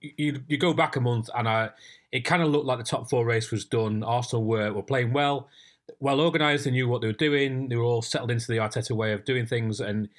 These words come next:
it felt like a bit of a s-, you know, a comfortable few fixtures to just to keep that, um, gap from United and Spurs. And then obviously it all went horribly wrong against Palace, Brighton, Southampton, three bad defeats,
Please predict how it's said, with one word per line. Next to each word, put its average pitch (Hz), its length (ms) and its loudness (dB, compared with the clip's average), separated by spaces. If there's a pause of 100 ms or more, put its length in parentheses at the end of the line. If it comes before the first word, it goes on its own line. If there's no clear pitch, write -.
(220)
it 120 220 -12
felt 143 160 0
like 123 160 0
a 127 60 0
bit 131 140 -2
of 110 100 -6
a - 20 -4
s-, - 240 -4
you 139 80 -2
know, 104 180 0
a 101 60 -2
comfortable 131 720 -2 (400)
few 143 220 -2
fixtures - 560 -2
to 120 80 -2
just 120 200 -2
to 127 160 -4 (380)
keep 180 280 -4
that, - 460 -4
um, 113 460 0 (120)
gap 135 320 -2 (200)
from 107 220 0
United 110 440 0
and 98 140 -4
Spurs. 101 340 -2
And 104 100 -2
then 107 180 -2 (360)
obviously 123 220 0
it - 20 -4
all 120 140 2
went 117 200 -2
horribly 120 320 0
wrong 110 380 0
against 107 320 -4
Palace, 123 420 0
Brighton, 120 460 0
Southampton, 117 560 0
three 151 280 0
bad 131 280 0
defeats, 113 580 -4